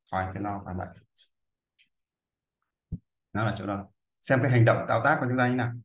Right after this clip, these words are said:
có vội gấp không, có phối hợp với tất cả các hơi thở, phối hợp với cả cái suy nghĩ của mình không, mình làm việc, tâm trí và thân thể nó có ở trạng thái hợp nhất không, hay là tâm đang nghĩ một đằng, chân đang đi một nẻo. Nó là như chỗ,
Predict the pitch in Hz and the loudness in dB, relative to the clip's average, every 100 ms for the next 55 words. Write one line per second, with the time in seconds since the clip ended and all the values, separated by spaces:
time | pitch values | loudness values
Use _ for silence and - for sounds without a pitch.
0 | _ _ _ - 123 131 127 147 147 127 | _ _ _ -6 -2 0 2 0 -2 -8
1 | - _ - 123 139 143 113 123 120 165 | -12 _ -6 -2 0 2 2 0 0 0
2 | 156 101 90 127 131 123 95 92 _ _ | 2 0 0 -2 -2 -2 -2 -6 _ _
3 | _ _ - 135 113 110 113 117 107 - | _ _ -2 2 2 2 -2 0 0 0
4 | 120 127 - - 135 131 151 127 104 117 | -4 -4 -10 -8 -4 -2 -2 -4 -4 -6
5 | 120 - _ _ - 120 117 107 113 110 | -8 -10 _ _ 0 4 4 4 0 -2
6 | - _ _ _ 143 143 135 131 175 - | -8 _ _ _ 4 4 4 2 2 -4
7 | - _ 120 117 139 139 101 95 - _ | -14 _ 2 2 2 2 0 -2 -12 _
8 | _ _ _ 120 120 131 117 117 113 131 | _ _ _ -6 -2 0 0 -2 -2 -2
9 | 131 123 156 - 143 - _ _ _ _ | 0 0 -2 -4 -10 -10 _ _ _ _
10 | _ _ _ _ 135 131 120 110 107 107 | _ _ _ _ -6 -2 2 2 0 -4
11 | 113 139 135 131 127 127 123 135 135 151 | -2 0 0 0 -2 -2 -2 -2 2 2
12 | 151 113 107 107 _ _ _ _ 147 139 | 4 2 -2 -10 _ _ _ _ -2 0
13 | 131 127 131 123 110 98 87 - _ _ | -2 -2 0 0 0 -2 -6 -12 _ _
14 | _ _ _ _ _ _ - - _ 135 | _ _ _ _ _ _ -10 -10 _ -4
15 | 143 120 120 | -2 0 -2